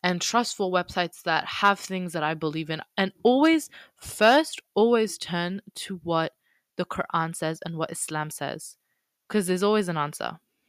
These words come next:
I do get that it's not their fault sometimes. Sometimes they're just looking at a blank canvas, trying to draw a picture and trying to go to the right way. Sometimes they have pure intentions, but it doesn't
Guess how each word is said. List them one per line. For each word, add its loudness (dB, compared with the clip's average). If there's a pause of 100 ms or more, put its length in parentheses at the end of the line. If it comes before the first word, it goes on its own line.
(1300)
I 4
do -2
get -4
that -2
it's -6
not -6
their -4
fault -6
sometimes. -4
Sometimes -10
they're -6
just -8
looking -2
at -2
a -2
blank 2
canvas, 0
trying -4
to -2
draw 2
a 0
picture -8
and -6
trying 0
to 0
go 0
to 0
the 0
right 2
way. 0 (640)
Sometimes 4
they 4
have 2
pure -2
intentions, -6
but -4
it -6
doesn't -4